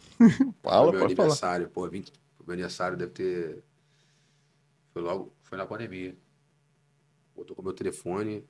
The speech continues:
Speaker 2: da Warner Music e tudo mais. É, pô,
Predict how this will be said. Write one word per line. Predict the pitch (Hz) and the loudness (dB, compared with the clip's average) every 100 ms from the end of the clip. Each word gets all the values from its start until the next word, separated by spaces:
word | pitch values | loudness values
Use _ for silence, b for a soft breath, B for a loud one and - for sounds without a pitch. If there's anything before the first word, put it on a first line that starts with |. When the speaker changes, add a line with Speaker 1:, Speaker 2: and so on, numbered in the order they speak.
| _ _ - | _ _ -8
Speaker 2:
da | 98 | -6
Warner | 92 110 98 | -4 -4 -6
Music | 92 110 107 - | -8 -10 -12 -18
e | _ | _
tudo | 98 | -10
mais. | 92 95 101 - - _ _ _ _ _ _ _ _ | -8 -6 -8 -10 -18 _ _ _ _ _ _ _ _
É, | 87 90 90 92 92 _ | -6 -4 -4 -6 -8 _
pô, | - 147 123 | -8 -6 -6